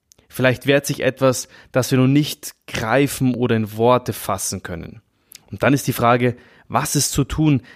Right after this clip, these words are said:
damit es weitergeht? Wie kommen wir zu einer Entscheidung? Was hilft? Falsch wäre ganz sicherlich nicht zu entscheiden. Und darüber habe ich in einer meiner letzten Podcast-Folgen ja schon gesprochen, wenn's darum geht, Entscheidungen zu treffen und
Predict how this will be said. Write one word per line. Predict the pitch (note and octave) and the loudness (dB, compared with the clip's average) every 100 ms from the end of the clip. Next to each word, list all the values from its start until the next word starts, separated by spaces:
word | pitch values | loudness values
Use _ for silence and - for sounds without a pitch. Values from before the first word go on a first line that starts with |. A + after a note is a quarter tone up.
| _ - | _ -2
damit | A#2 C3 B2 | 2 2 2
es | - | 0
weitergeht? | A#2+ C3+ C#3 G#2 - - - _ _ _ _ _ _ _ | -2 -2 0 -2 -6 -14 -18 _ _ _ _ _ _ _
Wie | A2+ D3+ | -4 -2
kommen | D#3+ D#3 D3+ C#3+ | -2 0 2 2
wir | C#3+ | 0
zu | C#3 C3 | 0 0
einer | B2+ B2+ | 0 0
Entscheidung? | B2 A#2+ - C3+ C#3 G2+ D#2 - _ _ - | -2 -4 -2 0 0 -2 -6 -14 _ _ -12
Was | A2+ D3+ - | -8 -6 -2
hilft? | D3 C#3+ - - - _ _ _ _ _ _ _ _ _ - | 0 0 -2 -12 -20 _ _ _ _ _ _ _ _ _ -18
Falsch | - C3+ D#3 D3 | 0 2 2 2
wäre | D3 C#3+ | 0 2
ganz | C3+ B2 | 0 0
sicherlich | D3 C#3 C3 B2 A2 | -2 0 0 -4 0
nicht | A2+ A#2+ - | 0 0 -4
zu | G2 | -4
entscheiden. | F2+ - F2+ F2 F2+ - - _ _ - | -4 -4 -4 -4 -6 -10 -20 _ _ -4
Und | A#2+ | 0
darüber | C#3+ D3+ B2+ | 2 2 4
habe | B2+ | 2
ich | B2 | 2
in | B2 | 0
einer | - B2+ A#2+ | 0 2 2
meiner | A#2 | 0
letzten | A2 A#2 B2 - A#2+ | 0 -2 -2 -2 0
Podcast-Folgen | A#2+ - A#2+ - A2 A2 | 0 2 -2 0 0 0
ja | G#2+ | 0
schon | A2+ A2 | -2 -4
gesprochen, | A2 - A#2+ - E2 _ _ _ _ _ _ _ - - - _ _ | -4 -2 -2 -2 -10 _ _ _ _ _ _ _ -16 -16 -18 _ _
wenn's | - G2 | -4 -2
darum | - G2+ G2+ | 2 2 2
geht, | G#2 G#2 - | 0 0 0
Entscheidungen | G#2+ G#2+ G#2+ G#2+ G2 | -2 2 2 2 0
zu | G2+ | -2
treffen | A2 A#2 G#2+ | -2 0 -2
und | F2+ F#2+ - | -2 -4 -6